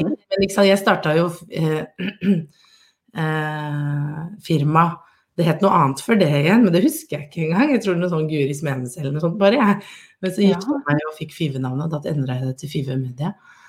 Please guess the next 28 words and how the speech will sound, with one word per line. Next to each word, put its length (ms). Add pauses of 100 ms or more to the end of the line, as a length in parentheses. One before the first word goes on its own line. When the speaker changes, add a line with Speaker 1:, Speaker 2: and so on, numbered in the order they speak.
(380)
Speaker 1:
Men 460 (100)
jeg 180
liker 320
det 140
også. 320 (160)
Egentlig 420
kunne 320
det 80
jo 60
bare 200
hett 260
det, 320
på 80
en 160
måte. 400 (440)
Speaker 2:
Mm. 180
Speaker 1:
Eh, 840
men, 440
eh, 300
ja. 160 (600)
Men, 140 (180)
men 140
nå 120
skal 200
jeg 40
bli 100
A 300
S, 160